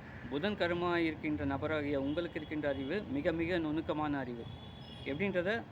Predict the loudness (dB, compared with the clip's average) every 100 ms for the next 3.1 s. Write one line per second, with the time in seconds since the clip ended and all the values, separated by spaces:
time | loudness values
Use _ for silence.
0 | -2 2 6 8 8 6 4 2 2 2
1 | 0 2 0 0 0 0 0 0 0 2
2 | 0 0 -2 -2 -4 -2 -2 -2 -4 -6